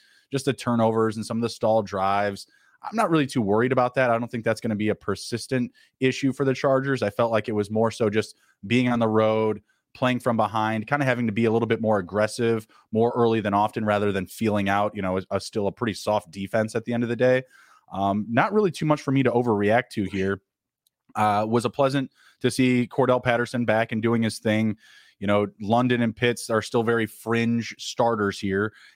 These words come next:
And I feel like, you know, whenever there's an opportunity to start anyone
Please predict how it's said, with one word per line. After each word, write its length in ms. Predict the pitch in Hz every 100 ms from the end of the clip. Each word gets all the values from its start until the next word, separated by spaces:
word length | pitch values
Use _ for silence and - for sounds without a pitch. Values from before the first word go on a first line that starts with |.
| _
And 380 | 104 107 110 107
I 60 |
feel 220 | 104 143 170
like, 240 | 127 -
you 60 | 110
know, 120 | 95
whenever 360 | 92 107 123
there's 200 | 127 120
an 60 | 113
opportunity 500 | 120 104 - 139 110
to 100 | 98
start 240 | - 107 -
anyone 560 | 113 156 120 98 98